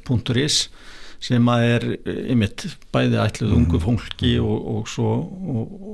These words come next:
Speaker 1: og erlendum starfsmönnum hér á landi. Ískalt mat að lokum, eh, hefur ungt fólk, eh, í vaxandi mæli haldið þið áhuga og, og svona, já, áhuga á að, að, hérna, kynna sér rétt sinn á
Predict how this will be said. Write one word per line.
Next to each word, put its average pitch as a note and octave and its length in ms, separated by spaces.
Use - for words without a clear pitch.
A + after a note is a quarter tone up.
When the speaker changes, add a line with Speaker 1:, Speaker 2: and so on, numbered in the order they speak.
Speaker 1:
og - 100
erlendum A2 600
starfsmönnum A#2 580
hér B2+ 140
á A#2 40
landi. G#2+ 260
Ískalt D3 680
mat D3+ 280
að C3+ 140
lokum, C3+ 460
eh, B2+ 440
hefur C#3 260
ungt C3+ 200
fólk, - 480
eh, D3 240
í C#3 120
vaxandi D3+ 380
mæli E3 280
haldið D#3 300
þið D3 400
áhuga E3+ 560
og, D#3+ 500
og D3+ 80
svona, D3+ 300
já, D#3 80
áhuga D3+ 500
á D#3 80
að, D#3+ 260
að, D3+ 340
hérna, D#3 380
kynna E3+ 260
sér E3+ 240
rétt D#3+ 240
sinn F3 240
á F3 120